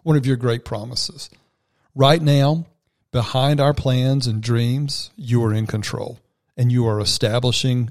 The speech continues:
our next steps. May your son, your daughter trust that and trust you.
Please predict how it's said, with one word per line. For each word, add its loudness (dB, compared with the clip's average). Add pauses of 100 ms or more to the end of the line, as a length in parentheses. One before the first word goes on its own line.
(120)
our -2
next -6
steps. -10 (460)
May -2
your 4
son, 4
your 6
daughter 6
trust 2
that -2 (420)
and -2
trust -2
you. -4